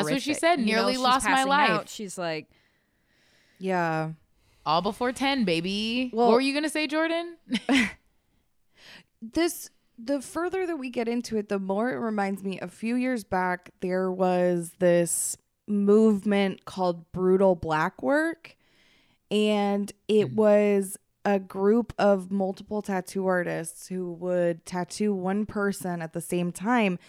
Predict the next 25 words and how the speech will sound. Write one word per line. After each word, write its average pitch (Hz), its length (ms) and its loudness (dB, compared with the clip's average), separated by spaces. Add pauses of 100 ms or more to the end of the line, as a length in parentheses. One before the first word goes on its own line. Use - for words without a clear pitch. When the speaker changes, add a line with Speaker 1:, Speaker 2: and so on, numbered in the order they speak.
(300)
Speaker 3:
And 214 180 0
the 202 80 0
idea 202 360 4
wasn't 196 580 -2
to 196 260 -2
create 185 500 -2
a 175 60 -2
beautiful 175 560 -6
image. 185 400 0
It 165 120 -4
was 170 240 -6
just 180 400 -8
to 196 280 -2 (180)
tattoo 202 600 -4
their 196 220 -4
face, 233 580 -10
neck, 202 440 -6
arms, 180 640 -6 (460)
chest, 175 680 -2 (680)
and 175 380 -4
stomach 214 760 0 (260)
as, 180 420 -6 (180)
for 220 300 0
as 202 160 0
long 226 500 2